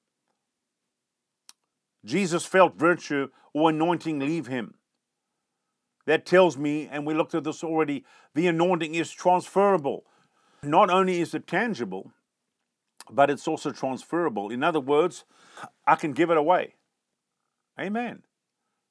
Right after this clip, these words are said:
Anointing of God's to give away. "Give and it shall be given unto you." The more anointing that you give away, the greater the anointing you'll walk in. It's on a daily basis. The moment she touched Jesus, the miracle of the healing took place.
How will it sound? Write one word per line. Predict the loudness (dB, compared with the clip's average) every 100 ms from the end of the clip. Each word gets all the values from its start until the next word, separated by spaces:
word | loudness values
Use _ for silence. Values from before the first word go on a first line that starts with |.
| _
Anointing | -2 0 0
of | 2
God's | 4 4 2
to | -6
give | -2 -2
away. | 0 0 -2 -8 _ _ _ _ _ _ _ _ _ _ _ _ 2
"Give | 4 4
and | 2
it | 0
shall | 2 2
be | 2
given | -2 -2 -2
unto | -4 -6
you." | -10 -10 -14 _ _ _
The | -12
more | -2 2 2
anointing | 2 0 -2 -4 -6
that | -6 -8
you | -6
give | -4 -4
away, | -2 0 0
the | -4
greater | 0 0 0
the | -6 -6
anointing | -4 -4 -6 -6
you'll | -4 0
walk | 0 0 -4
in. | -18 _ _ _ _ _ _ _ _
It's | -8 -4
on | 0 2
a | 4
daily | 2 2 0
basis. | -2 -2 -6 -20 -20 _ _ _ _ _ _ _ _ _ _ _
The | 0
moment | 4 4 4 -2
she | -6
touched | 4 4 2 -4
Jesus, | -2 -2 -6 -8 -10 _ _ _ _ -8
the |
miracle | -2 2 2 2 -2 -4
of | -6
the | -8
healing | -8 -6 -8
took | -10 -20 _
place. | -4 -4 -10 -20